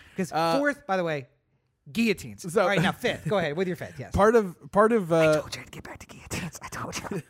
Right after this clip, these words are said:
Speaker 1: I told you.
Speaker 2: <laughs> the, uh, the fires in California here recently, um, the, uh, they came perilously close to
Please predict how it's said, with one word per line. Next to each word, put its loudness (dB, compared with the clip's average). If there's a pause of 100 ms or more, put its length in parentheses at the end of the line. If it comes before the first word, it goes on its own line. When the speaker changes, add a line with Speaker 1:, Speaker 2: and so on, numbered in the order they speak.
Speaker 1:
I -12
told -18
you. -18
Speaker 2:
<laughs> -20
the, 4
uh, 4
the -4
fires -2
in -6
California -2
here -4
recently, -8 (300)
um, -4 (280)
the, -4 (600)
uh, -4
they -4
came -4
perilously 0
close -4
to -4